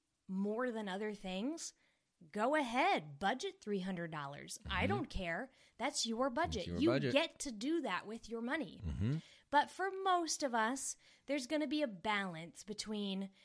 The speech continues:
Speaker 1: all right, we're gonna have one date night out, the whole kit and caboodle, maybe once every other month. And then the rest of the weekly date nights are gonna be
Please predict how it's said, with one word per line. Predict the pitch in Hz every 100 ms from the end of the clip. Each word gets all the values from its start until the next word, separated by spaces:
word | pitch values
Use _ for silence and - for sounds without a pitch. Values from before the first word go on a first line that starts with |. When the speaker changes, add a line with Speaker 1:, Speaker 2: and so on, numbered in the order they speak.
| _
Speaker 1:
all | 208 202
right, | 165 147 -
we're | 196 220
gonna | 240 233
have | 226 220 208 180
one | 170 160 190 214 285 311
date | 269 269
night | 247 247 233
out, | 180 170 - 185
the | 170
whole | 180 233
kit | 262 277 240
and | 247
caboodle, | 247 220 233 185 156 170 _ _ _ _ _ _ -
maybe | 214 220 233 240 226
once | 180 185 190 - -
every | 190 185 180
other | 165 165
month. | 156 135 - - _ _ _
And | 349
then | 415 403
the | 294
rest | 311 294 320
of | 262
the |
weekly | 233 240 - 226
date | 202 208
nights | 202 196
are | 208
gonna | 190 175
be | 170